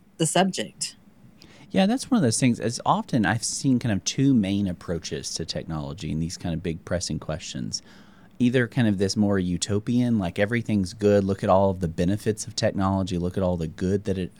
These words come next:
Speaker 2: you know, in our lives, all the connections we can make with people. Especially we noticed this throughout the pandemic,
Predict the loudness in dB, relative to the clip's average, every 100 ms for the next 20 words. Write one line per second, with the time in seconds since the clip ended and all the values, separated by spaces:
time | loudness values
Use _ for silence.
0 | -10 -2 0 2 0 2 2 2 2 2
1 | 0 0 -2 -2 -6 -4 -2 -2 -2 0
2 | 0 -2 -2 -4 -4 -6 -8 -8 -6 -2
3 | 0 0 -4 -16 -16 -8 0 4 4 4
4 | 4 4 4 4 0 -2 -4 0 2 2
5 | -2 -4 -2 4 6 6 4